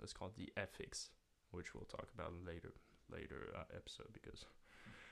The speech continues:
uh, so the F X is basically, like, we, it's basically a collateral to your investment. So it's the token of the company.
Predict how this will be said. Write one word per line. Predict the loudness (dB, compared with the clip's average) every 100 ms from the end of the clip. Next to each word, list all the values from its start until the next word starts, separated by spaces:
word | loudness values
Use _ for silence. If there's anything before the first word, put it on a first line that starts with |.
| -10 -12 -10 8
uh, | 12 12 12 12
so | 10 12 12 12 12
the | 10 10
F | 12 12 10
X | 6 6
is | 4
basically, | 10 10 10 8 6 8
like, | 10 8 6 -4 -10 -18 -20 -20 -20 -20 -6 2 10
we, | 12 12 10 8 6
it's | 4 8
basically | 10 10 8 6
a | 6
collateral | 6 8 8 8 4 4
to | 4 0 2
your | 4
investment. | 4 2 2 0 -2 4
So | 8
it's | 8
the | 8
token | 4 4 4 4
of |
the | 4
company. | 4 2 4 2